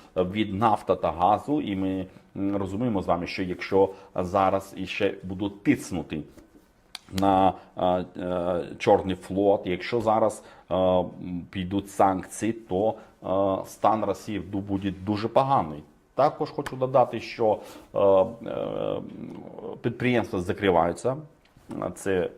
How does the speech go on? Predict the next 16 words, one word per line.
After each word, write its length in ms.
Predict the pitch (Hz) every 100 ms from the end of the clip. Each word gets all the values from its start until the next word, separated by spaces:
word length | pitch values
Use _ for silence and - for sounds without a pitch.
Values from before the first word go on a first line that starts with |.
| - -
маю 200 | 92 90
на 120 | 87
увазі 280 | 87 82 90
метал-, 360 | 85 - 90 -
металургічні, 920 | 95 92 90 87 139 151 - 120 113 - - _
е, 60 | -
е, 640 | 98 95 95 98 98 98 95 98 98 101
у-, 160 | 107 -
угольні, 580 | 123 113 110 104 101 101 - _
е, 100 | 90
виробництва, 840 | 92 101 98 95 98 - 95 92 85 - -
і, 80 | 101
е, 200 | - 95
добичу 460 | 92 113 98 - -
у-, 40 |
угля 680 | - - 104 90 98 98